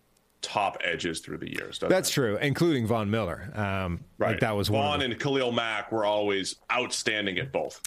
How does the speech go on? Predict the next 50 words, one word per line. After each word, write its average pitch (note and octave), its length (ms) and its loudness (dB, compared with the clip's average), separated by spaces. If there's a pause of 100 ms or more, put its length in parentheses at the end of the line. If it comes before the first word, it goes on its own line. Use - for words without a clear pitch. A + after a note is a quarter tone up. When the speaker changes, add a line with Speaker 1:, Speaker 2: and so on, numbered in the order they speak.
(140)
Speaker 2:
Yeah, B2+ 340 2
okay. D3 320 2
I, D3+ 280 0
I - 40 0
guess D3 220 2
you C#3+ 80 0
can B2+ 100 2
make, A#2+ 220 0
that's D3 180 2
a C3 80 0
fair A#2+ 240 2
point, A2 380 0
and A#2+ 120 0
I A2+ 60 0
think A#2+ 160 0
the G2 80 0
same A2+ 240 2
thing G#2 120 2
is F2+ 80 -2
true G#2+ 160 2
with F2 100 -2
Garrett G2+ 340 0
as D#2+ 100 -4
well, G2 300 0
that F#2+ 260 -2 (160)
neither G#2+ 400 2
of F#2 40 0
those F#2+ 200 2
guys F#2+ 360 -2
has E2+ 380 0 (460)
lived G#2 380 2
up G2+ 120 0
Speaker 1:
Yep. E2+ 80 -4
Speaker 2:
to A2 60 2
where G2 160 0
Von F#2+ 280 0
Miller F#2+ 240 2
and F2 100 -2
Khalil G2+ 300 0
Mack F#2 360 -2
at G2 220 -4
their F2+ 180 0
best F#2 400 0
were F#2 320 0
in F2 80 0
terms F2 220 0
of E2 80 0
run A2 220 2
defense. F#2 500 0
So F#2 360 0